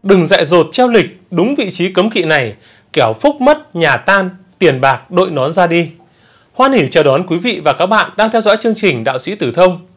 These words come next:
Lời đầu tiên, thay mặt ban biên tập chương trình, xin kính chúc quý vị luôn gặp vạn sự lành, tấn tài, tấn lộc, tấn bình an. Quý vị thân mến, có bao giờ các bạn nghĩ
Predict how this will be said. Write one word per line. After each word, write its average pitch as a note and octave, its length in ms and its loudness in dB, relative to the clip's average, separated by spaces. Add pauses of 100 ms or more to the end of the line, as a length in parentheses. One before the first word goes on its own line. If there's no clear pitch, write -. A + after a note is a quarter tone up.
(600)
Lời F#3 140 2
đầu G3 180 4
tiên, C4 360 4
thay C4 140 4
mặt A3+ 200 2
ban A3+ 100 2
biên B3+ 120 2
tập D3 140 2
chương A#3 160 -2
trình, D3+ 380 0
xin A#3 220 -4
kính F#3+ 200 -2
chúc D4 180 -2
quý F#3 100 2
vị G3+ 240 -4
luôn G3+ 240 0
gặp D#3 220 0
vạn D3+ 200 -2
sự E3 160 -8
lành, C3 320 -2 (260)
tấn F3 180 -2
tài, D3 360 0
tấn D#3 200 -2
lộc, - 360 0
tấn D3+ 200 -4
bình D#3+ 200 -4
an. D#3+ 280 -2 (1200)
Quý E3+ 120 -4
vị G3+ 140 0
thân F3+ 160 -2
mến, D#3 300 2 (480)
có F#3 100 2
bao C4 160 8
giờ A#3+ 160 6
các G#3+ 120 -2
bạn G#3 300 2
nghĩ C#4 220 0